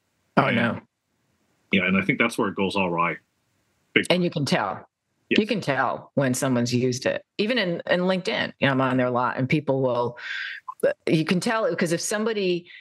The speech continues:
Speaker 1: if their comment is a summation of what you said,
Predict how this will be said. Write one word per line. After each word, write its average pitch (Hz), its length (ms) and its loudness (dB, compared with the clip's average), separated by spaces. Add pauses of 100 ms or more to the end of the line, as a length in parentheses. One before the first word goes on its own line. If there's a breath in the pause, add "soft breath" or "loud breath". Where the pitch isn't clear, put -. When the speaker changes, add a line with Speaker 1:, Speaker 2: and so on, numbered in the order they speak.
(120)
Speaker 1:
if - 220 0
their 202 180 0
comment 196 680 0 (140)
is 147 320 2
a 147 80 2
summation 143 800 0 (120)
of 139 200 2
what 143 180 0
you 127 160 0
said, 101 480 0